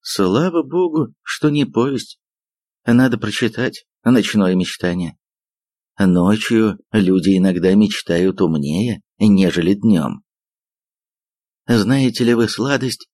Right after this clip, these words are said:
или, говоря языком века, поэзию одинокого, но совершенно одинокого, сидения в третьем часу ночи в огромной пустой зале перед камином, когда две стоявшие подле вас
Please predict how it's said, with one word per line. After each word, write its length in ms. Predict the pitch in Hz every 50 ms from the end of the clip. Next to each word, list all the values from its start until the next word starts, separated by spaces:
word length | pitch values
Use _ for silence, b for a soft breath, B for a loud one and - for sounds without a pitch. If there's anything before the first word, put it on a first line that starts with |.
| _ _ _ _ _ _ _ _ -
или, 240 | 120 123 117 110 107
говоря 340 | 95 117 113 113 110 117
языком 560 | 113 107 101 113 110 - 120 120 117 107 - - -
века, 400 | 120 113 107 113 113 110 - 113
поэзию 840 | - - 110 117 123 127 135 131 113 87 73 80 90 92 87 - - _ _ _ _
одинокого, 720 | - - 117 104 123 131 131 135 123 92 - - - 80 92
но 220 | 101 113 117 117
совершенно 720 | 117 - - 120 131 123 - - - 165 151 113 95 95 92
одинокого, 640 | 90 80 117 123 156 165 156 - 156 147 143 131 117 _ _ _ _ _ _ _ _ _ _ _ _ _
сидения 680 | - - 113 110 95 90 113 113 110 104 101 101 87 -
в 80 | -
третьем 420 | - 90 92 98 98 101 - 87 82
часу 380 | - - 87 - - 82 76
ночи 380 | 80 80 87 123 131 120 - 90
в 80 | 71
огромной 600 | 80 78 69 71 78 80 95 113 117 98 85 78
пустой 460 | - - 82 80 - - 71 76 71 65
зале 360 | - 67 87 85 95 104 87
перед 280 | - 87 80 76 71
камином, 580 | - - 65 58 69 76 92 101 120 113 107 - _ _ _ _ _ _ _ _ _ _ _ _ _ _ _ -
когда 720 | - 104 90 82 90 95 113 123 123 120 113 104 - - _ -
две 380 | 98 98 104 101 110 107 101 98
стоявшие 600 | - - 98 98 104 104 95 - - - 98 92
подле 360 | 95 104 98 - 98 101 95
вас 240 | 101 104 98 -